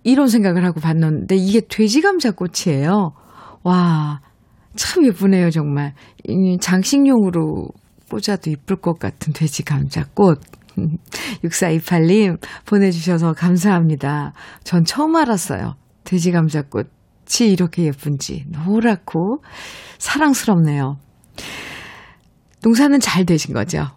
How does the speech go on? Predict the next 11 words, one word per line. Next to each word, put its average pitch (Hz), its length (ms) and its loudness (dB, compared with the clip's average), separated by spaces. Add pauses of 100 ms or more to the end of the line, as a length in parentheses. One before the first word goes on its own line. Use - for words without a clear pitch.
(140)
<laughs> 147 640 -2
커피 - 320 -4
보내드릴게요. 175 1300 0 (1000)
박찬길님, 339 1080 4 (420)
음, 196 960 4 (420)
사연인데요. 226 880 4 (240)
이번 240 380 4
명절 190 420 4
때 208 480 2 (240)
초등학생 320 640 0
딸이 269 480 2